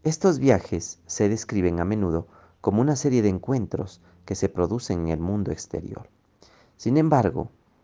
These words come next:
la persona experimenta sus efectos en su interior también, porque esas experiencias cambian al héroe. Se le ha discutido a Campbell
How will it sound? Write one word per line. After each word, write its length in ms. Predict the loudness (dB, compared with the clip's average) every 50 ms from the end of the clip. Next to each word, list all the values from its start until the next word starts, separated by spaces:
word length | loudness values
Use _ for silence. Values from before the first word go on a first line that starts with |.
| _ _
la 300 | -2 2 2 2 2 2
persona 480 | 0 0 0 -2 -2 -2 0 0 0 -2
experimenta 720 | -4 -4 -4 -2 -2 -2 -2 -2 -2 -2 -2 -2 -2 -4
sus 220 | -4 -4 -6 -6 -6
efectos 760 | -6 -4 -2 -2 -4 -4 -4 -8 _ -10 -10 -10 -12 -16 _ _ _ _ _ _ _ _ _ _ _
en 160 | -2 -2 -2 -2
su 160 | -2 -2 -2
interior 480 | -2 0 0 0 0 0 -2 -4 -2
también, 400 | -2 -2 -2 0 -2 -4 -4 -6 -10 _ _ _ _ _ _ _ _ -4 _
porque 220 | 0 2 2 2
esas 220 | 2 2 2 2 2
experiencias 580 | 2 2 2 2 2 2 2 0 -2 -2 -4
cambian 480 | -4 -4 -2 -2 0 0 0 0 2 0
al 140 | 0 0 0
héroe. 340 | -2 -4 -6 -10 -14 -16 _ _ _ _ _ _ _ _ _ _ _ _ _ _ _ _ _ _ _ _ _ _ _ _ _
Se 200 | -2 2 4 6
le 220 | 8 8 6 6 6
ha 260 | 6 6 4 4 2
discutido 800 | 2 0 -2 -4 -8 -10 -10 -10 -8 -4 -2 0 0 2 2
a 100 | 0 -2
Campbell 480 | -2 -2 0 0 0 0 0 -2 -2